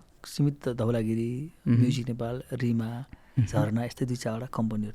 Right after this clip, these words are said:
Speaker 1: थियो।
Speaker 2: मह्म।
Speaker 1: त्यो कम्पनीले चाहिँ बजारमा पठाउन चाहिँ महिनौ पनि कुर्न पर्थ्यो। मलाई चाहिँ त्यस्तो थिएन। मलाई धौलागिरी क्यासेट सेन्टरले एकदम ठुलो गुण लगाएको कि मसँग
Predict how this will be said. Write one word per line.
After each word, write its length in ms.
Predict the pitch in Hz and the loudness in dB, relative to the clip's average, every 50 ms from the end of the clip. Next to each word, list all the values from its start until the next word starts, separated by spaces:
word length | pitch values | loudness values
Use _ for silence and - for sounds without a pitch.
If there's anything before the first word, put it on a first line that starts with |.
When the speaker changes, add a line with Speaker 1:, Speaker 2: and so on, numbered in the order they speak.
| - - | -8 -10
Speaker 1:
थियो। 380 | 160 - - - - - - | -8 -8 -10 -10 0 2 2
Speaker 2:
मह्म। 160 | 120 104 135 165 | 4 4 2 0
Speaker 1:
त्यो 240 | - - - - - - | 0 -6 -14 -20 -8 -6
कम्पनीले 420 | 120 113 110 117 113 110 107 107 | -6 -4 -4 -4 -4 -4 -4 -4
चाहिँ 320 | 110 - 117 110 113 131 - - - - - - - - - | -4 -4 -4 -4 -4 -6 -10 -14 -16 -18 -20 -20 -16 -10 -10
बजारमा 400 | 120 117 120 117 110 110 113 113 | -8 -8 -8 -8 -8 -8 -8 -8
पठाउन 380 | 113 - - - - 120 120 120 | -8 -8 -8 -6 -4 -6 -6 -6
चाहिँ 220 | - - 139 156 - - - - - - 135 | -6 -6 -8 -8 -8 -6 -6 -6 -4 0 2
महिनौ 300 | 131 127 131 135 147 151 | 4 6 6 6 6 6
पनि 160 | 151 156 151 | 4 2 2
कुर्न 280 | - - 131 120 117 | 2 2 0 0 2
पर्थ्यो। 300 | 110 113 104 - - 117 | 0 -2 -2 -2 0 4
मलाई 200 | 123 147 180 208 | 6 6 6 6
चाहिँ 140 | 202 - 220 | 6 4 2
त्यस्तो 180 | - 156 - - - | 0 0 -2 -2 -4
थिएन। 140 | 120 110 120 135 | -6 -4 -4 -2
मलाई 220 | 135 151 175 185 | -2 -2 0 0
धौलागिरी 460 | 151 - 98 113 139 160 165 175 175 170 | -2 0 2 4 4 4 4 2 0 2
क्यासेट 280 | - - 135 127 135 | 2 0 0 2 0
सेन्टरले 440 | - - 151 143 135 135 131 139 143 - - - - - - - - - - - - - - 147 | 0 0 0 2 2 2 2 0 -2 -4 -8 -18 -20 -20 -20 -20 -20 -14 -12 -12 -12 -8 -4 4
एकदम 160 | 135 160 156 | 4 6 6
ठुलो 260 | - - 170 165 165 139 | 6 4 6 6 6 6
गुण 120 | 131 127 | 4 4
लगाएको 420 | 120 117 113 110 104 107 113 117 | 4 4 2 0 -2 -4 -8 -6
कि 80 | 117 143 | -4 0
मसँग 500 | 139 143 151 - - 175 175 156 131 - | 2 2 4 4 4 6 6 4 4 2